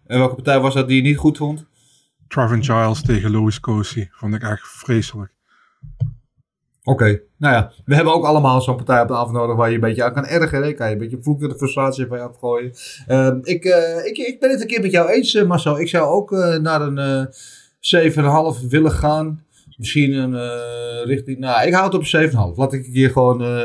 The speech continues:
Speaker 1: de, de, de middle ground kiezen. Ehm, ik vond, ik vond het een goede kaart. Er waren ve-, veel mooie partijen. Eh, de main event was goed. Die co-main event was natuurlijk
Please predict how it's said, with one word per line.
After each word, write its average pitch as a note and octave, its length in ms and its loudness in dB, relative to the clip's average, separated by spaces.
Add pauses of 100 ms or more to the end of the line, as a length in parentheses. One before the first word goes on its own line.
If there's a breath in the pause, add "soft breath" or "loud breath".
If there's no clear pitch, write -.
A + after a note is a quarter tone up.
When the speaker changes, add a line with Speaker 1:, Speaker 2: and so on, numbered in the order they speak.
Speaker 1:
de, A2+ 100 -4 (180)
de, G#2+ 140 -10
de G#2+ 80 -10
middle B2+ 220 2
ground C3 300 2
kiezen. D#3 380 -2 (340 loud breath)
Ehm, A#2+ 580 -4
ik E3+ 160 -6
vond, A#3 200 0
ik G3+ 120 -4
vond A#3 140 -8
het - 20 -6
een G3+ 60 -8
goede A3+ 200 -6
kaart. G#3 360 0
Er F3+ 60 -8
waren E3 260 -2
ve-, D#3+ 180 -4
veel E3+ 200 0
mooie E3 200 -6
partijen. E3 460 -2
Eh, B2 220 2
de B2 80 -8
main D3 160 0
event E3+ 280 0
was D#3 140 -4
goed. D#3 340 0
Die A2+ 300 -4
co-main F#3 380 4
event E3 320 2
was C3+ 180 0
natuurlijk C#3+ 420 2